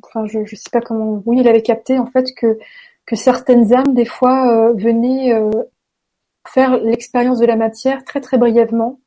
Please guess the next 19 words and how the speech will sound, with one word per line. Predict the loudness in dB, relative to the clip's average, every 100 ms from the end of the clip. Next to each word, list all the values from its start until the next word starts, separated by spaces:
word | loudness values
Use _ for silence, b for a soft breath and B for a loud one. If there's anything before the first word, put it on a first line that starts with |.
| _ _ _ _ _ _
et | -8
que, | -2 -2
du | -2
coup, | -4 -2
cette | 0 0
intention | -2 -2 -4 -6 -2
collait | 2 2
parfaitement | 2 -2 -2 -2 -2 -4 -4 -6
avec, | 0 0 -2 -2
euh, | 0 2 2 0 -4 b b b b b -4
bah, | 0
la | 0 0
condition | -2 -2 -2 -4 -2
d'une | -2 -2
femme, | -4 -4
en | -4
fait, | -4 -6 -4
qui | -2
a, | 0 0 -2 -4